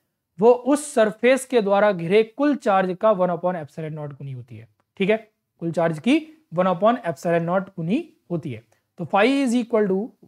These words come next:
one upon epsilon naught times of summation of क्यू आई। क्यू, summation जो शो कर रहा है वो नेट चार्ज को शो कर रहा है, टोटल चार्ज उसने कितना कवर कर रखा है वो हमें यहाँ पे देखना है,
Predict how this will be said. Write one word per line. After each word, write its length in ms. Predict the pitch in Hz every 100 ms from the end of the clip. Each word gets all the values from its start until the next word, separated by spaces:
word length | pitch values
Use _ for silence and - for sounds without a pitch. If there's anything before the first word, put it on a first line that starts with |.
| 147
one 160 | 185 233
upon 260 | 226 226 220
epsilon 420 | 180 - 208 208
naught 180 | 202 202
times 320 | - 180 180 - - _ _
of 280 | 175 185 254 - - _ _ -
summation 560 | - 226 240 254 269 214
of 240 | 214 214
क्यू 220 | - 220 214
आई। 240 | 151 139 127 _ _
क्यू, 140 | 240 247
summation 500 | - 247 254 294 285
जो 80 | 285
शो 180 | 254
कर 120 | 240 220
रहा 140 | 233
है 60 | 247
वो 140 | 247
नेट 500 | 226 180 180 214 220
चार्ज 360 | 240 - 190 185
को 120 | 190
शो 120 | 165
कर 120 | 143 113
रहा 80 |
है, 120 | 120 -
टोटल 260 | 214 220 262
चार्ज 240 | 233 226
उसने 280 | 214 214 247 - _ _ _ -
कितना 320 | 208 240 262
कवर 320 | 247 190 208
कर 180 | 196 185
रखा 320 | 175 170 175
है 120 | 175 196
वो 260 | 156 175
हमें 220 | 180 180
यहाँ 160 | 170 151
पे 140 | 165
देखना 280 | 175 151 135
है, 120 | 110